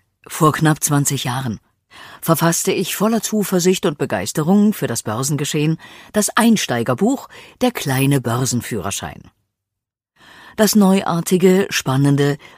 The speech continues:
reich bebilderte Buch für Privatanleger aus der Praxis für die Praxis wurde ein Bestseller und veränderte mein Leben.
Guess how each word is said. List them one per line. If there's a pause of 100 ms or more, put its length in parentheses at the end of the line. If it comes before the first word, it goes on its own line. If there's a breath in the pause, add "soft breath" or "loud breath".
reich
bebilderte
Buch
für
Privatanleger (340 loud breath)
aus
der
Praxis
für
die
Praxis (520 loud breath)
wurde
ein
Bestseller (460)
und
veränderte
mein
Leben.